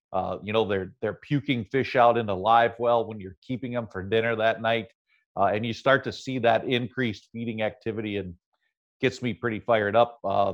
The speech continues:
that time of year because I, I love that, uh, big, fat, round walleye with really tiny heads. They're,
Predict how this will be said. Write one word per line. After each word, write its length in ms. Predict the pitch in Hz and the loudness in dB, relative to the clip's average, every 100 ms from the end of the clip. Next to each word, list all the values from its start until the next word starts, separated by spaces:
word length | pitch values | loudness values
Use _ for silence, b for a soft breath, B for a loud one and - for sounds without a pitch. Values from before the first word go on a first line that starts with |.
| - | 0
that 200 | 104 - | -2 -2
time 200 | 110 101 | -6 -6
of 40 | |
year 200 | 101 113 | -4 -4
because 360 | 98 90 101 87 | -4 -8 -8 -4
I, 240 | 104 104 104 | 0 0 -2
I 180 | 98 98 | -2 -2
love 600 | 90 95 101 110 107 92 _ _ _ _ _ 110 | -2 -2 2 4 2 -4 _ _ _ _ _ 0
that, 300 | 101 85 101 | 0 0 0
uh, 180 | 101 95 | 0 0
big, 260 | 117 104 90 _ - | 0 -2 -4 _ -4
fat, 280 | 107 107 - 110 | -2 -2 -4 -4
round 540 | 107 101 101 101 92 - _ - | 4 4 4 0 -8 -14 _ -4
walleye 460 | 107 107 107 101 101 | 2 4 4 2 2
with 220 | 95 - | -4 -6
really 300 | 110 101 101 | -4 -4 -6
tiny 420 | - 104 98 92 | -4 -4 -4 -6
heads. 420 | 87 95 85 - - | -2 -2 -2 -12 -10
They're, 260 | 98 - | -8 -8